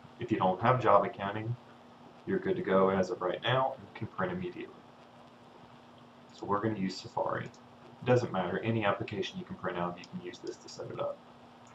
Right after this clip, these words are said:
We're gonna go File, Print. And on Mac, you cannot set defaults,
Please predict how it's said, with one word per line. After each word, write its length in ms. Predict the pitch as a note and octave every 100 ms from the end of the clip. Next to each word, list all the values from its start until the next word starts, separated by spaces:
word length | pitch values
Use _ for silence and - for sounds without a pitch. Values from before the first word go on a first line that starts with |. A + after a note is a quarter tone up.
| - G#2+
We're 60 |
gonna 120 | G2
go 140 | F2+ F2
File, 400 | - F2+ F2 -
Print. 220 | B2+ C#3+ - - - - - - - - - - - - - - - - - - - - - - - - - F#4 - - - - - - - - - - - - - - -
And 80 | A2
on 220 | G#2 F#2+
Mac, 380 | G2 A2 B2+ -
you 240 | - - -
cannot 440 | G#2+ F#2+ G2 - -
set 380 | - A2 G#2 -
defaults, 760 | G2+ A2+ B2+ B2+ - - -